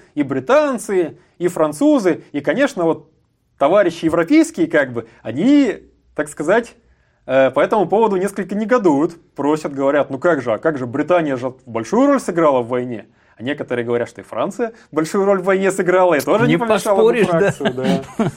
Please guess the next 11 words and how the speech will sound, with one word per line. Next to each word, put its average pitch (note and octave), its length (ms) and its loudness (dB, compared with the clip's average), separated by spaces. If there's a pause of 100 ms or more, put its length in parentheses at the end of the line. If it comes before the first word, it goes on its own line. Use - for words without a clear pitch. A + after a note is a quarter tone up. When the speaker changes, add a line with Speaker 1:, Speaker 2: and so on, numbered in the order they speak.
(140)
Speaker 1:
<laughs> - 20 -10 (560)
Вот. C3+ 440 0 (340)
Поэтому, A#3+ 920 2 (180)
конечно, D3+ 460 -2
мы F3+ 100 0
планируем D#3 480 -2
развитие. B2+ 480 -8 (240)
Конечно, G3 960 -2 (320)
э, C3 560 4
со C3+ 180 -4
временем E3+ 760 -4